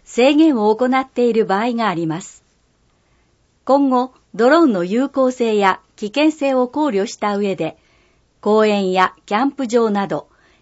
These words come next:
人が集まる場所での利用について、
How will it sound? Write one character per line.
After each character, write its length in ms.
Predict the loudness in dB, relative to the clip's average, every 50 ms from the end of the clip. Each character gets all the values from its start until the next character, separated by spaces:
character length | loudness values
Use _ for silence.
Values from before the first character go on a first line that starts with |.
| _ _ _
人 300 | -8 -8 -4 -2 0 2
が 200 | 2 2 2 0
集 140 | 0 -2 -2
ま 120 | 0 0
る 100 | 0 0
場 100 | 0 -2
所 140 | -2 -2 -2
で 140 | -2 0 0
の 120 | -2 -2
利 140 | -2 -2 0
用 160 | 0 2 2
に 180 | 2 2 0 0
つ 140 | -2 -4 -6
い 80 | -6 -4
て、 280 | -4 -4 -4 -4 -6